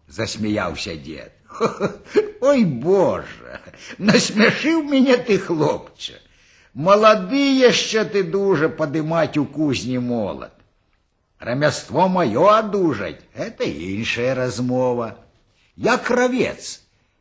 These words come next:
вучыся шыць ты, заставайся жыць са мною. Тут і цёпла, тут і чыста,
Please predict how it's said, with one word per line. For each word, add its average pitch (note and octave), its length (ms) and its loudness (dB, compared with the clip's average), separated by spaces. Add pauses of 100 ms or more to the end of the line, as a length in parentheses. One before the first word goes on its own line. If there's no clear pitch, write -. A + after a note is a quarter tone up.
(180)
вучыся B3 580 0
шыць - 520 -6
ты, B1 200 -20 (420)
заставайся E3 800 4
жыць D#3 320 0
са E3 180 -2
мною. D#3+ 600 -4 (340)
Тут D4 240 -6
і - 120 -10
цёпла, F3+ 640 -2
тут A2+ 200 -12
і - 80 -18
чыста, D#3+ 720 -6